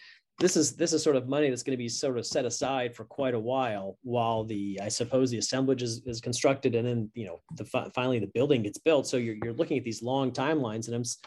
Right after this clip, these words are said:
I'm wondering, you know, what's crossing your desk in terms of either, you know, uh, people looking to sell, uh,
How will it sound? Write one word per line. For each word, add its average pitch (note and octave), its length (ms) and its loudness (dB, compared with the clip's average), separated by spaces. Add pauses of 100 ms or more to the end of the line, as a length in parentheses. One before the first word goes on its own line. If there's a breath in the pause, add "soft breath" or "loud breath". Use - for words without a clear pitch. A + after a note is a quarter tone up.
(200 loud breath)
I'm D3+ 160 4
wondering, E3 420 8
you C3+ 80 6
know, B2+ 80 4
what's C3 180 2
crossing D3 380 0
your C3+ 140 2
desk A2+ 320 -4
in A#2 80 -6
terms A#2 280 -4
of A2+ 160 -2 (360 loud breath)
either, B2 440 2
you C3+ 140 -2
know, G#2 180 -6 (440 loud breath)
uh, A#2+ 160 -4
people D#3 300 4
looking D3 260 6
to A#2 80 2
sell, E3+ 560 4 (100)
uh, D#3 220 -2